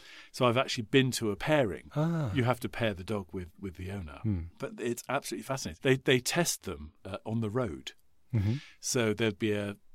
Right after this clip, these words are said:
Speaker 1: a, a test driver and a test walker with a dog. And the dog trainer will walk out into the road as a do-,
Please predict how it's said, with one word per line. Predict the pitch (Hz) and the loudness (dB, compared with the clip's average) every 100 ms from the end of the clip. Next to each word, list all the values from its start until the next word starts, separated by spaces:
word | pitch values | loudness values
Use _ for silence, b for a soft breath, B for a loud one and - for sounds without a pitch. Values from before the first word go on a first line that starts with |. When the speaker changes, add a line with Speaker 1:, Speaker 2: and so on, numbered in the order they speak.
| - | -8
Speaker 1:
a, | 127 - | -8 -6
a | 120 | -8
test | - 143 - | -4 -4 -4
driver | - 139 123 - 78 - _ - _ - | 0 2 2 -2 -12 -16 _ -20 _ -6
and | 104 101 | -4 -4
a | |
test | - 135 113 - | -2 -2 -2 -4
walker | 107 117 - - - - - - - | -4 -4 -4 -12 -12 -20 -20 -20 -4
with | 113 | -4
a | 98 | -2
dog. | 95 107 - - - _ - | -4 -6 -6 -16 -20 _ -4
And | 110 104 104 104 104 - | -2 0 0 -2 -6 -8
the | 113 | -8
dog | 101 120 117 - - _ - - | -2 0 0 -8 -20 _ -20 -6
trainer | - 139 95 - - _ - - | 2 2 0 -8 -20 _ -20 -4
will | 110 | -2
walk | 110 120 117 | 0 -2 -2
out | 117 104 101 | -4 -4 -6
into | 98 | -10
the | 98 | -6
road | 101 95 - | -6 -6 -2
as | 120 110 | -2 -2
a | |
do-, | 98 117 | -2 -4